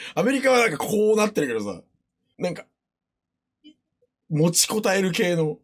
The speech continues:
国家じゃん。で、俺言ってんのが比較的さ、その富裕、ね、富がある国家行くからさ。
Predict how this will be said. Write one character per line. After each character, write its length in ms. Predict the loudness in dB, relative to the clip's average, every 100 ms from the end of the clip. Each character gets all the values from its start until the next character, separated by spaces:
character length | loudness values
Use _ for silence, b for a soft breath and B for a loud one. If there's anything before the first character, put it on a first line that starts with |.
| _
国 160 | -10
家 180 | -8 -8
じ 60 | -10
ゃ 40 |
ん。 20 | -18 _ _ _ _ _
で、 100 | -14
俺 200 | -4 -2 0
言 100 | -2
っ 20 |
て 200 | -4 -2
ん 60 |
の 80 | -2
が 100 | -4
比 120 | -6
較 120 | -6 -4
的 260 | -4 -6
さ、 400 | -2 -2 -2 -6 -14 _ _ _ _
そ 140 | -14 -10
の 80 | -6
富 200 | -2 0
裕、 440 | 2 0 -2 -6 _ _ _ _ _ _ _
ね、 160 | -8 -8
富 320 | -2 0 2
が 100 | 2
あ 60 | 0
る 140 | -4
国 180 | -8 -6
家 100 | -6
行 100 | -8
く 100 | -10
か 100 | -8
ら 80 | -6
さ。 320 | -6 -10 -14